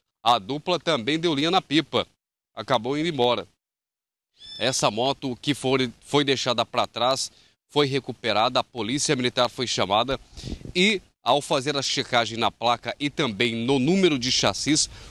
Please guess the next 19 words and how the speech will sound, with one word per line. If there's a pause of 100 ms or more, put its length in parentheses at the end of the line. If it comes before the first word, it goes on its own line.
foi
constatado
que
essa
moto
Y
B
R, (220)
utilizada
por
esses
criminosos, (320)
havia
sido
furtada, (120)
era
produto
de
furto.